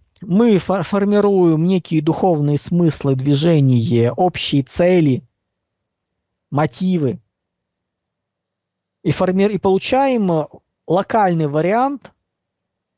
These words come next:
глобального общества для всех. Локальный, в рамках страны.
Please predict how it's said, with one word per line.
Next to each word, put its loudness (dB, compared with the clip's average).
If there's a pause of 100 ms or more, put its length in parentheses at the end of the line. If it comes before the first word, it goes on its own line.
(1300)
глобального -2
общества -6
для -4
всех. -14 (440)
Локальный, -2
в -4
рамках -4
страны. -6